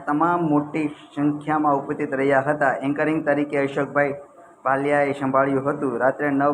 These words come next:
કલાકે સ્નેહ મિલન સમારોહ સમૂહ ભોજન સાથે પૂર્ણ કરવામાં આવ્યું હતું. સ્નેહ મિલન સમારોહની તમામ જવાબદારી મેર પરિવાર સંચાલક શ્રી તેમજ કમિટી ગ્રુપ યુવાઓ દ્વારા સંભાળી હતી. રિપોર્ટર એબલવાળા સાથે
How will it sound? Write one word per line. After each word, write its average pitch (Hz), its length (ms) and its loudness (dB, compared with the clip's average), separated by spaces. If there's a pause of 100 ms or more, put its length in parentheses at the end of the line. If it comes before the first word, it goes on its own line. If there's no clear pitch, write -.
કલાકે 139 480 2
સ્નેહ 139 180 -2 (120)
મિલન 139 280 2
સમારોહ 139 400 0 (100)
સમૂહ 135 300 -2
ભોજન 127 320 -2 (380)
સાથે 139 240 -4 (100)
પૂર્ણ 139 300 0
કરવામાં 131 320 2
આવ્યું 131 220 0
હતું. 127 240 -6
સ્નેહ 147 280 -2
મિલન 143 220 -2 (420)
સમારોહની 147 600 2
તમામ 151 380 4
જવાબદારી 139 560 0
મેર 139 220 0
પરિવાર 143 360 0
સંચાલક 139 440 -2
શ્રી 147 200 -2 (120)
તેમજ 139 320 0
કમિટી 139 400 0
ગ્રુપ 143 180 -2 (280)
યુવાઓ 139 400 4
દ્વારા 135 320 2
સંભાળી 127 380 -2
હતી. 120 220 -6
રિપોર્ટર 139 340 -2 (100)
એબલવાળા 135 500 2
સાથે 139 180 -2